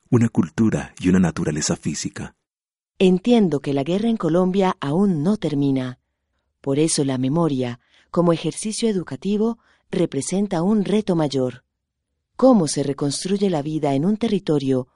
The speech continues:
Speaker 2: aún en medio del conflicto?
Speaker 1: Lucho porque el nunca más no recaiga en un significado vacío. La realidad del territorio en Colombia necesita que la guerra no se naturalice.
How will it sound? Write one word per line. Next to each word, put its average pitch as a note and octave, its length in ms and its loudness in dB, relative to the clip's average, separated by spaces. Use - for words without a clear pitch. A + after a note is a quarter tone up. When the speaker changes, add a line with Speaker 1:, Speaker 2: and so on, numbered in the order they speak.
Speaker 2:
aún E3 360 -2
en C#3 240 -2
medio F#3+ 320 0
del C#3 180 0
conflicto? B2+ 760 -4
Speaker 1:
Lucho A#2+ 320 0
porque G#2+ 360 2
el F#2+ 120 0
nunca B2 300 2
más A#2 240 4
no A#2 100 6
recaiga G#2+ 400 4
en A2 60 8
un G#2+ 80 6
significado F2 680 0
vacío. D#2 520 -4
La - 160 -4
realidad D#2+ 460 -2
del - 160 -4
territorio F2+ 500 0
en F#2 60 0
Colombia F#2 420 2
necesita G2 520 0
que G2+ 120 -2
la F2 120 0
guerra F#2+ 300 -2
no G#2 200 2
se G2+ 160 2
naturalice. E2 720 -6